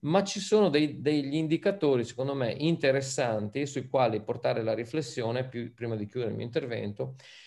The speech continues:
eh, per quanto riguarda l'andamento dei fatturati, ma non tanto l'andamento dei fatturati quanto il, diciamo, è il, diciamo, l'andamento dei, dei margini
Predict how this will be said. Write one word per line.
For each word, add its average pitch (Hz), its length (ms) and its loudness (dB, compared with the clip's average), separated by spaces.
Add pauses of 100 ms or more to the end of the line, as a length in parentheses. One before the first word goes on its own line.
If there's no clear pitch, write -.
(140)
eh, 127 760 8
per 170 120 2
quanto 202 200 4
riguarda 123 400 6
l'andamento 151 580 4
dei 139 220 4
fatturati, 117 1040 -2 (640)
ma 147 140 6
non 226 240 4
tanto 180 320 6
l'andamento 139 380 2
dei 151 80 0
fatturati 175 640 2
quanto 123 1160 2
il, 143 760 -4
diciamo, 131 1120 -2
è 147 480 6
il, 120 800 2
diciamo, 135 300 -2
l'andamento 147 760 2
dei, 123 520 0
dei 135 140 0
margini 139 840 0